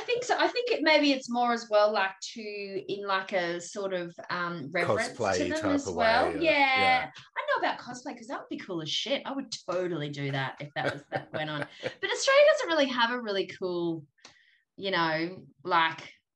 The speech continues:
Speaker 1: cosplay sort of thing. We have, like, the conventions, but not like,
Speaker 2: Yeah.
Speaker 1: you know, where you go to those things and they actually
Speaker 2: LARPing and
Speaker 1: Yeah,
Speaker 2: stuff.
Speaker 1: like, like, fight stuff out and reenact
Speaker 2: Yeah.
Speaker 1: and things like that. Like, that would be so cool.
Speaker 2: Medieval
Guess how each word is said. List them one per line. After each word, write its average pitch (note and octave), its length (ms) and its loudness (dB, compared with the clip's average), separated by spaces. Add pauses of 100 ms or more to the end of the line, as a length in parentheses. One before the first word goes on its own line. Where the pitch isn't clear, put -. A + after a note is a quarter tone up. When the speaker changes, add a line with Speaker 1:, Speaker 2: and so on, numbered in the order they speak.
(120)
Speaker 1:
cosplay D3+ 880 -2 (240)
sort E3 160 -8
of E3 80 -6
thing. F3 140 -4
We B3+ 80 -4
have, F4 180 0
like, D4 160 2
the G#3+ 80 -10
conventions, F#3 680 -4
but G#3 180 -10
not B3+ 220 -4
like, G#3 120 2
Speaker 2:
Yeah. F#3 120 -2
Speaker 1:
you E3+ 60 -4
know, F3 100 -6
where E3+ 100 -2
you E3+ 160 0
go F3 160 -2
to E3+ 100 -2
those E3 260 -4
things E3 240 -8
and D#3 80 -10
they D3+ 60 -2
actually D3 540 -6
Speaker 2:
LARPing G2 580 0 (340)
and G2 140 -10
Speaker 1:
Yeah, G3 160 2
Speaker 2:
stuff. F#3 40 2
Speaker 1:
like, E3+ 160 2
like, F3 180 -2
fight F#3 480 -2
stuff F3 300 -6
out E3+ 320 2
and E3 160 -12
reenact E3+ 580 -2
Speaker 2:
Yeah. F3 60 -10
Speaker 1:
and E3+ 80 -12
things D#3+ 280 -8
like D3 180 -6
that. D3+ 180 -4
Like, D3+ 160 -8
that A3 160 -4
would F#3+ 100 -10
be D3 80 -10
so - 420 -10
cool. - 280 -10 (260)
Speaker 2:
Medieval F2+ 460 -8